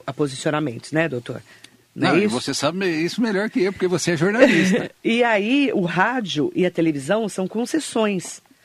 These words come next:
Speaker 1: E concessões federais, você tem que ser imparcial. Por isso que quando você vai trazer um, um, por exemplo, eu já abri aqui pros pré-candidatos à presidência, a governador, todos estão convidados.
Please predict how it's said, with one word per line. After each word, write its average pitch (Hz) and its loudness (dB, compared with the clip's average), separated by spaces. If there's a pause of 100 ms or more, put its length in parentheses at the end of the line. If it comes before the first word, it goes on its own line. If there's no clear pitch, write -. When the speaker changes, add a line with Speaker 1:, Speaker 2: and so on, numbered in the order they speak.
(500)
Speaker 1:
E - -14
concessões 220 2
federais, 165 0
você 160 -2
tem 196 -4
que - -12
ser 214 0
imparcial. 233 -2 (600)
Por 170 2
isso 185 -4
que 208 -6
quando 226 0
você 196 0
vai 156 0
trazer 151 -2
um, 139 -2 (340)
um, 147 -2
por 160 2
exemplo, 135 -2
eu 185 2
já 208 0
abri 175 2
aqui 180 -4
pros 175 -10
pré-candidatos 165 -2
à 160 0
presidência, 156 0
a 131 -2
governador, 156 0 (680)
todos 233 4
estão 170 -2
convidados. 135 -8